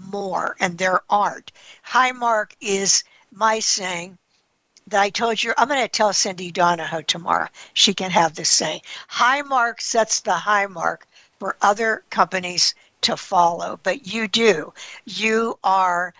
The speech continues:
uh, unusual, but, you know,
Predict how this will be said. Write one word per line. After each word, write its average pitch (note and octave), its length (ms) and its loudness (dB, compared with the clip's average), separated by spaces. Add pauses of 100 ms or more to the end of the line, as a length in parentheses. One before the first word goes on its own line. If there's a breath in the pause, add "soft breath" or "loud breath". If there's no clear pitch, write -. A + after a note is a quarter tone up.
(520 soft breath)
uh, E3+ 460 0 (800)
unusual, B3+ 480 0
but, B3 140 -2
you C4+ 220 -6
know, A#3 260 2